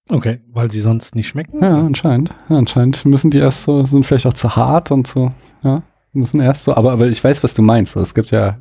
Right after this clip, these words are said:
Speaker 2: du, du kannst ja die billigen vom Aldi nehmen, die schmecken dann quasi nur irgendwie so nach Weinbrand oder sowas.
Speaker 1: Genau,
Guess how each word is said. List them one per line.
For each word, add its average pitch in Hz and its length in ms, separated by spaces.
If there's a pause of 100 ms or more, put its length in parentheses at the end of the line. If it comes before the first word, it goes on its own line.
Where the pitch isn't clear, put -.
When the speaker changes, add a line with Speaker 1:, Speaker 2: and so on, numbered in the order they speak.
Speaker 2:
du, 117 240 (160)
du - 0 (260)
kannst 117 240
ja 107 60
die 101 80
billigen 123 440
vom 127 220
Aldi 127 320
nehmen, 131 300
die 113 120
schmecken 127 280
dann 113 140
quasi 113 300
nur 113 180
irgendwie 113 200
so 113 140
nach 110 180
Weinbrand 113 500
oder 117 220
sowas. 117 380 (340)
Speaker 1:
Genau, 160 140